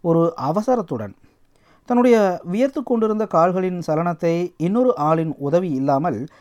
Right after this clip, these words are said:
நிறுத்த தன்னால் முடியாது என்ற விஷயமும் அவளுக்கு தெரிந்திருந்தது. அந்த பைத்தியம் பிடித்த சலனம்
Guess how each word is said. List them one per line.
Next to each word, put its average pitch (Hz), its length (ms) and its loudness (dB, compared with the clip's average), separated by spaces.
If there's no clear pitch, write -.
நிறுத்த 190 460 2
தன்னால் 147 460 2
முடியாது 202 540 2
என்ற 147 580 0
விஷயமும் 151 760 -2
அவளுக்கு 175 360 -2
தெரிந்திருந்தது. 120 720 -6
அந்த 226 380 4
பைத்தியம் 262 420 0
பிடித்த 185 460 0
சலனம் 160 540 0